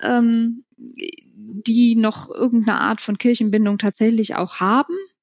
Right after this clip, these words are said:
aber eigentlich nicht mehr viel konkreten Kontakt, also, ne, die in der Kirche sind, die auch eine, äh, ne, sich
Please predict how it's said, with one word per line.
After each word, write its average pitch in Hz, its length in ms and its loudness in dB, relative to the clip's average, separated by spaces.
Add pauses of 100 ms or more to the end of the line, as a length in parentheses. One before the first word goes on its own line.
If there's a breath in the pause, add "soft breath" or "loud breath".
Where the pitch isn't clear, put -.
(100)
aber 208 520 -2
eigentlich 233 420 0
nicht 233 180 0
mehr 214 140 2
viel 226 200 2
konkreten 208 500 -2
Kontakt, - 680 -6 (100)
also, 190 480 -2
ne, 220 180 0
die 208 100 0
in 190 60 0
der 190 100 -2
Kirche 208 320 0
sind, 285 300 2 (440 loud breath)
die 202 160 2
auch 170 160 0
eine, 208 420 2
äh, - 260 -10
ne, - 420 -2
sich - 640 -2